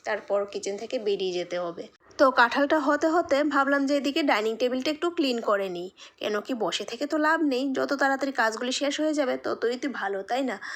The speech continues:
তারপর বিশ্রাম করতে পারবো, একটু ফ্যানের হাওয়ার নিচে বসে থাকতে পারবো। তো তার জন্যই ঝটপট করে কাজগুলি শেষ করার চেষ্টা করছি।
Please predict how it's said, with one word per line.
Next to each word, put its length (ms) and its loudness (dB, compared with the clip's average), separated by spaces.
তারপর 280 0
বিশ্রাম 380 -2
করতে 260 -2
পারবো, 380 0
একটু 240 -4
ফ্যানের 320 -2
হাওয়ার 300 0
নিচে 260 -2
বসে 280 -4
থাকতে 280 -10
পারবো। 360 -4
তো 120 4
তার 280 4
জন্যই 420 4
ঝটপট 360 0
করে 220 4
কাজগুলি 480 2
শেষ 280 0
করার 220 2
চেষ্টা 400 0
করছি। 560 -4